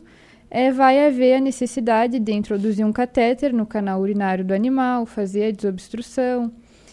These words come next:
É, mas na maioria das doenças, a base do tratamento, ela tá nos hábitos alimentares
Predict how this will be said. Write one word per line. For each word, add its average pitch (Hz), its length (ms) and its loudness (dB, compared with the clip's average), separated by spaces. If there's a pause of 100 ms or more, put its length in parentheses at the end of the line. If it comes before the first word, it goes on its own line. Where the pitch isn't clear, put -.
(200)
É, 240 220 0
mas 254 260 2
na 302 100 0
maioria 311 540 2
das 285 220 0
doenças, 240 800 0
a 226 120 0
base 240 360 0
do 277 120 -2
tratamento, 262 680 -2
ela 269 240 2
tá 262 260 -2
nos 269 220 -2
hábitos 240 480 -2
alimentares 247 1000 0